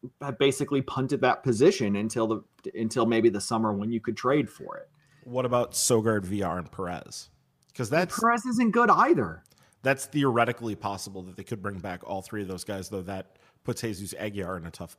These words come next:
Speaker 2: situation.
Speaker 1: But
Speaker 2: But
Speaker 1: then, but it's not like you want Hernan Perez at second base either.
Speaker 2: No, but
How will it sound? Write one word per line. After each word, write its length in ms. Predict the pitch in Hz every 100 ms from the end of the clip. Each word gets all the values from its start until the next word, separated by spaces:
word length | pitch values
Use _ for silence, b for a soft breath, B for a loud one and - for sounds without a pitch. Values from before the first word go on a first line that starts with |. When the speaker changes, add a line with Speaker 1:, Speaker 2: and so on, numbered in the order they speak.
| _
Speaker 2:
situation. 600 | - - 85 80 - 95 -
Speaker 1:
But 120 | -
Speaker 2:
But 160 | 170 170
Speaker 1:
then, 320 | 180 170 143
but 120 | 151 160
it's 120 | -
not 160 | 165
like 240 | 147 147 120
you 120 | 147
want 220 | 147 139
Hernan 360 | 131 135 139 131
Perez 400 | 147 139 139 131
at 140 | 123
second 320 | - 127 131
base 260 | 123 131 127
either. 460 | 127 165 110 151 - _ _ _ _
Speaker 2:
No, 440 | 110 135 135 101 98
but 600 | 131 120 131 123 117 -